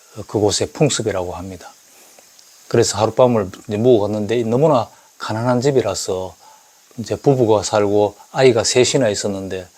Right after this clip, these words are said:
그 먹고 살 미천이라고는 염소 한 마리밖에 없는 겁니다. 그러니까 얼마나 가난하겠습니까? 그 염소 젖을 짜가지고 젖을 먹고 뭐 치즈를 만들고 이러고 조금 남는 거는 마을에 내다 팔아서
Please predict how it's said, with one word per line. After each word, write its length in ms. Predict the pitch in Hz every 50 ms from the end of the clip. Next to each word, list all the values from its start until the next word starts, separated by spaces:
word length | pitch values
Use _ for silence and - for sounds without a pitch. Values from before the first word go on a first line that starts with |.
| _ _ - - - - - - _ - - -
그 100 | - 117
먹고 280 | 104 123 156 147 -
살 220 | 127 - 139 131 127
미천이라고는 840 | 139 156 151 - - 123 120 110 107 101 95 104 101 98 95 90 92
염소 320 | 104 123 147 147 - 156
한 100 | 143 131
마리밖에 400 | 120 113 101 98 95 90 - -
없는 240 | 98 87 92 95 98
겁니다. 380 | 92 92 90 90 90 - - - _ _ _ _ _ _ _ _ _ _ _ _ _ _ -
그러니까 260 | - 139 131 113 - 107
얼마나 320 | 104 120 143 147 135 107
가난하겠습니까? 920 | - - 98 98 98 98 98 85 98 90 - - 95 90 90 - - - - _ _ _ _ _ _ _ _ _
그 120 | - 135 107 92 - - -
염소 500 | 135 127 139 139 120 123 120 123 117 - - _ -
젖을 260 | - 120 113 131 120
짜가지고 640 | 110 - 117 101 104 107 101 120 113 113 104 95 87 - _ _ _ _ _ _ _
젖을 280 | - - 101 113 113 104
먹고 580 | 107 104 101 101 - - 117 107 107 104 - - - - _ _ -
뭐 120 | 117 104 95
치즈를 380 | - - 147 131 127 120 110
만들고 560 | 104 101 101 98 113 107 104 - 101 95 90 - -
이러고 320 | - 139 135 120 117 117
조금 300 | - 117 - 131 127 120
남는 360 | 110 107 117 123 127 127 123 117
거는 320 | 110 104 107 107 110 110 - _ _ _ _ _ _ _ _
마을에 340 | 110 107 110 120 117 110 98
내다 240 | 101 101 92 107
팔아서 640 | 98 - - 107 107 98 - - 101 92 92 92 90